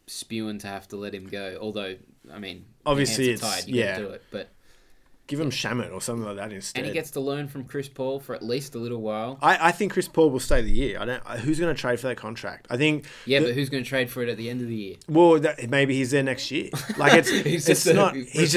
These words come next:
Speaker 1: retired
Speaker 2: he's a Thunder guy now.
Speaker 1: <laughs>
Speaker 2: Apparently, like, the contract is so bad, and I think a lot of, a lot of the talk earlier was like, "Oh, maybe the Heat will try and make that move."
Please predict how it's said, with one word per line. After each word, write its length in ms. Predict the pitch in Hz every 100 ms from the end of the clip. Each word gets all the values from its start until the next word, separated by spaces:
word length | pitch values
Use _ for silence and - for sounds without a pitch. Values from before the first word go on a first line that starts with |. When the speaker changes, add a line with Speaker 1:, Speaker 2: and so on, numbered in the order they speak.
| 151
Speaker 1:
retired 160 | 147 180
Speaker 2:
he's 140 | 185
a 100 | 180
Thunder 320 | 135 190 262
guy 240 | 185 147 135
now. 300 | 135 120 117
Speaker 1:
<laughs> 20 |
Speaker 2:
Apparently, 540 | 120 151 233 185 123
like, 180 | 123 147 - - - 392
the 160 | 170 170
contract 420 | 208 226 220 208
is 80 | 180
so 220 | 185 165
bad, 300 | 127 139 170
and 100 | 143
I 60 | 143
think 340 | 143 190 -
a 60 | 143
lot 220 | 131 139
of, 580 | 131 120 107 110 110 123
a 20 |
lot 160 | 127
of 60 | 147
the 80 | 127
talk 380 | - 127 117 110
earlier 260 | 113 131
was 160 | 107 104
like, 160 | 110 117
"Oh, 240 | 123 135
maybe 260 | 131 127 131
the 100 | 123
Heat 300 | 104 120 117
will 120 | 107
try 260 | - 110 104
and 100 | 104
make 200 | 107 104
that 140 | 107
move." 520 | 98 101 104 - -